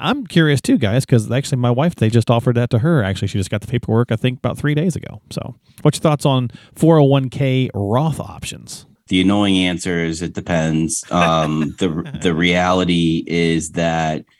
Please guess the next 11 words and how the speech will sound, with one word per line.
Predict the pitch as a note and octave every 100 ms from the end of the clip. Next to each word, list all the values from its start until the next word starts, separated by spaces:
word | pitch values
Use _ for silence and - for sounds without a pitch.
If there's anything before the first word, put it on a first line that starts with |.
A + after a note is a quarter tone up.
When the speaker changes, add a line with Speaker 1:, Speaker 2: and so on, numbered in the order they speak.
| _ _ -
Speaker 2:
most | F2+ G2 G2 E2+
likely | F2 - G2
it | E2
does | C#2+ E2+ E2 -
make | E2+ E2 -
sense | - E2+ E2
to | -
take | - F2
advantage | E2+ D#2 D#2+ D#2+ E2
of | F2+ F2+
it. | F#2 E2